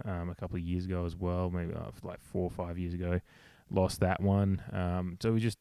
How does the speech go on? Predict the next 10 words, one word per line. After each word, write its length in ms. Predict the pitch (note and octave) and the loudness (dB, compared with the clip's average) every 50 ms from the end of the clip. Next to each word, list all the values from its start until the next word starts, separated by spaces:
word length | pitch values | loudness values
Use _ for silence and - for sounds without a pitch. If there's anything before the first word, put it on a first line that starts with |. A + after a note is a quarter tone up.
| _ - | _ -2
it's 240 | G2 G2 F2+ - | -2 -2 -2 -2
a 60 | F#2 F2+ | -4 -6
w-, 520 | F#2 F#2+ E2+ E2+ D#2+ C#2+ C#2+ F2+ F#2+ F2 E2+ | -6 -6 -8 -6 -4 -4 -4 -4 -6 -2 0
weird, 500 | F2+ F#2+ G2+ G2+ G#2 G2+ G2 F#2 - D2+ - - - | 2 4 6 6 6 6 4 2 0 -2 -6 -6 -6
um, 340 | F2+ E2+ E2+ E2+ E2+ E2 - - _ _ _ _ _ _ _ _ - | -6 -4 -4 -4 -6 -6 -8 -12 _ _ _ _ _ _ _ _ 2
history 400 | - B2 A2 - - G2+ F2+ F#2 | 4 4 4 4 2 2 4 4
there, 460 | F2 F#2 F2+ F2+ F2+ F2+ F2 F2 - | 6 6 6 6 4 4 2 2 0
um, 260 | - E2 E2 E2+ D#2+ C2+ | -2 -2 -2 -2 -2 -2
of 140 | E2 D#2 | -2 -2
him, 240 | F2 F2+ E2+ E2+ F2 | -2 -4 -4 -6 -8